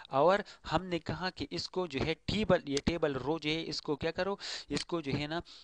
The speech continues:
again and again repeat करते रहो। क्योंकि इसीलिए again and again repeat करते रहो कि ये जब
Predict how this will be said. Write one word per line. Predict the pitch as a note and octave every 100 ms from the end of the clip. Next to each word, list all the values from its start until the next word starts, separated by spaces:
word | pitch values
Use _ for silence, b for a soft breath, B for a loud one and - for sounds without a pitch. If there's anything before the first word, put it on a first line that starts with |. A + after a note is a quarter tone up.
| -
again | - B2 E3+ G3+
and | C#3 C3 A#2+
again | D#3 F3+ - -
repeat | C3 D3+ C#3+
करते | C3 A#2+ A#2
रहो। | A2 G#2+
क्योंकि | G#3+ A#3 B3 B3 b b
इसीलिए | B3+ - B3+ C4 C4+ C4+
again | B3 A#3
and | A3 G3+
again | G3+ G3 F#3+ F#3+
repeat | F3 F3+ E3+
करते | E3 D#3+ D#3
रहो | D3+ D#3
कि | - F3+ A3 B B B B
ये | C3 D3+ G#3 A3+ -
जब | B2 F3+ F#3 G3 F3+